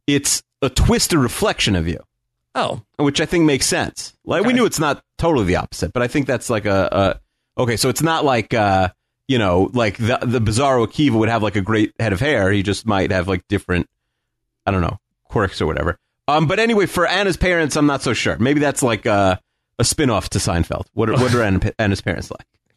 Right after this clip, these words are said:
Speaker 2: Okay, it's a very dark spin-off.
Speaker 1: Mm-hmm.
Speaker 2: Yeah. I mean, it's a little bit like the, uh, uh, you know, the farm that Newman showed up at.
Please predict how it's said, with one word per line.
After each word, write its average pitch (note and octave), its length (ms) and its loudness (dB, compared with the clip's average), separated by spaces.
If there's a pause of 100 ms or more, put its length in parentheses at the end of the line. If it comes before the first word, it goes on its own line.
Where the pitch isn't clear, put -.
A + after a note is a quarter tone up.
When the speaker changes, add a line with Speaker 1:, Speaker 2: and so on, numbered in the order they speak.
Speaker 2:
Okay, G#2+ 160 0
it's - 140 -2
a - 20 -2
very F#3 180 2
dark A#2+ 300 0
spin-off. G#2+ 480 -2 (560)
Speaker 1:
Mm-hmm. A2+ 180 -2
Speaker 2:
Yeah. A2+ 200 0 (240)
I B3 80 0
mean, C4 220 4
it's G#3 320 0
a A3 80 4
little A3+ 200 4
bit G3+ 140 2
like F#3+ 320 0
the, E3+ 560 4
uh, D3+ 40 2
uh, D3 1200 2
you D3 140 2
know, C3 80 4
the B2 120 2
farm D#3+ 420 2
that B2 160 2
Newman A#2+ 300 4
showed A2 280 2
up G2+ 220 0
at. G2+ 240 -4